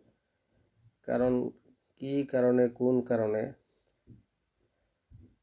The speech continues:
আপনার ঘরে অশান্তি আসছে, এটা আল্লাহ ছাড়া কেউ বলতে পারবে না।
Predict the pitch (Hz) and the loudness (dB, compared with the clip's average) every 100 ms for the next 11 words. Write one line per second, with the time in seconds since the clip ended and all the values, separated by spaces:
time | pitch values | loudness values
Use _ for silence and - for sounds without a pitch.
0 | - 117 - 117 110 113 104 110 104 107 | -10 -8 -4 -4 0 0 -2 -4 -4 -6
1 | 104 - 101 98 101 101 104 107 104 101 | -6 -6 -6 -2 0 0 0 -2 -6 -6
2 | 101 98 92 90 87 82 - | -6 -4 -4 -6 -6 -8 -14